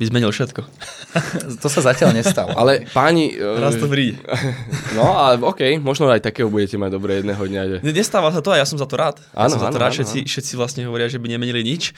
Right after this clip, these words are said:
Speaker 1: a raz príde ten deň a budem na ňo čakať.
Speaker 3: Le-, lebo, lebo, lebo keby niekto povedal, že chce zmeniť všetko, tak to znamená, že by chcel zmeniť aj svoju prítomnosť, takže
Speaker 2: Áno,
Speaker 3: asi
Speaker 1: presne
Speaker 3: ten
Speaker 1: tak.
Speaker 3: súčasný stav není, není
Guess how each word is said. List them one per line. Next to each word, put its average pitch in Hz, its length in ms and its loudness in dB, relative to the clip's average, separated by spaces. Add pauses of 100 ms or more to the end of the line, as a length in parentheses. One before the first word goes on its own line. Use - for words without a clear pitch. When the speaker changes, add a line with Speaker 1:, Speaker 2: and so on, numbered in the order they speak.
(260)
Speaker 1:
a 113 80 -4
raz 123 160 2
príde 120 240 -8
ten 117 160 -6
deň 113 200 -8
a 107 40 -8
budem 110 160 -8
na 110 80 -8
ňo 107 160 -10
čakať. 110 240 -14 (400)
Speaker 3:
Le-, 135 320 6
lebo, 147 240 6
lebo, 135 220 6 (100)
lebo 131 320 2
keby 147 240 2
niekto 160 160 2
povedal, 139 320 4
že 135 80 -4
chce 127 240 -4
zmeniť 147 240 0
všetko, 104 320 0
tak 120 160 -4
to 107 80 -12
znamená, 117 640 0
že 117 80 -2
by 120 80 -4
chcel 123 240 -4
zmeniť 131 240 2
aj 127 80 -4
svoju 131 160 2
prítomnosť, 113 560 -2
takže 113 240 -2
Speaker 2:
Áno, 101 160 -4
Speaker 3:
asi 113 240 -2
Speaker 1:
presne 104 80 -8
Speaker 3:
ten 113 80 2
Speaker 1:
tak. 117 80 -4
Speaker 3:
súčasný 127 400 0
stav 127 240 2
není, 131 400 2
není 107 640 -2